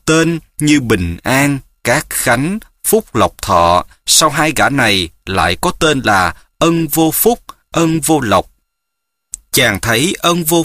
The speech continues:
Phúc trên mặt có một vết sẹo thật dài, chạy từ gốc trán bên phải, chéo xuống qua chót mũi, thẳng tới khóe miệng bên trái.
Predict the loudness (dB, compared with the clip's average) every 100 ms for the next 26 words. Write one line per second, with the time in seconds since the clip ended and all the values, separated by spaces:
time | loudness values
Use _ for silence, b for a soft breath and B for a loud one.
0 | 0 0 -2 _ _ _ 0 2 0 0
1 | 0 0 0 0 2 2 0 -2 -4 -4
2 | -4 -2 0 0 0 -2 -6 _ _ 0
3 | 2 0 -2 -2 -2 -4 -2 -2 0 0
4 | 0 0 0 2 2 -2 -4 B B _
5 | -2 0 0 0 0 0 -2 -2 -6 _
6 | 0 2 0 -2 -2 -2 0 0 2 0
7 | -2 B B _ -2 -2 0 -2 -2 -2
8 | -2 0 0 0 0 -2 -4 0 2 2
9 | 0